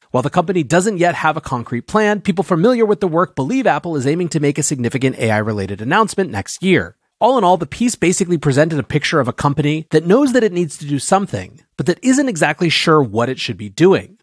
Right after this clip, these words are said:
Now, this was kind of reinforced by another report from The Information a couple weeks ago. That piece was called Apple Boosts Spending to Develop Conversational A I, and the big new piece of news was that Apple was now spending several million dollars per day training their internal models.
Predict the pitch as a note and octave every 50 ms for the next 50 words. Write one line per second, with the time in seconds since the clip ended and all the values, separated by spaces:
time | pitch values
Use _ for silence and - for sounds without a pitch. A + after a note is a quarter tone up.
0 | _ _ _ _ _ _ _ _ - E3+ F3 F#3+ C#4 - E4 E4+ - - - A3+
1 | A3 G#3+ G#3 F3+ F#3 F3+ F3+ E3 D3 - E3+ D#3+ E3 D#3 - - - C3+ C#3+ -
2 | - C#3 C#3+ D#3 G#3 B3 C#4 G#3+ E3 D#3 - - E3 E3 - - D#3 D#3+ D3 C3
3 | B2+ B2 - C3+ B2+ F3 G#3+ - - F3+ D#3 C#3 - - A2+ - G#2+ G#2 C3+ G#3
4 | F3+ - - C3+ - A2 F2 - - - _ _ _ _ _ - F3 G3+ G#3 -
5 | - A3 G#3+ E3+ - F#3 - - - E3 D3+ C#3+ - _ D3 D#3 D#3+ - F3 D3+
6 | B2 C3 B2+ A#2+ - - - G#3+ A3 G3+ G#3+ G#3 F3+ F3 D#3 C#3+ B2 C3+ C#3 C#3+
7 | C#3 - - C3 A#2+ A#2 B2 A#2 - B2+ A2 - - A#2 A2+ G#2+ G#2+ A2+ A2+ C3
8 | E3 F#3+ F#3 F#3 G3 G3 - _ - D3 D#3 D3+ C#4+ D4+ D4+ C#4+ B3 A3+ - -
9 | - G3 - - D#3 C3+ C3 C#3+ F#3 F#3+ F3 D3+ C3 D3 A#2+ D3+ D3 - - D3
10 | F3 - G3+ F#3+ F3+ D#3 C#3 D#3 D3 D3 D3 - - C#3+ C#3 C#3 C3+ B2+ - -
11 | - F#3 G#3 F#3+ A3+ A3 G3 E3 D#3 E3 E3+ E3+ E3 D#3 D3 B2+ C3 C3+ C3 A#2+
12 | - - C#3+ A2+ - - C#4 D4 C#4 A3+ G#3+ - - - - D#3+ D#3 E3 F3 F3
13 | E3+ E3 E3 - - A#2 G#2+ G2 - - G#2 G2 F#2+ F#2+ A#2+ C#3 C#3+ B2 F#2+ F2
14 | - - - - -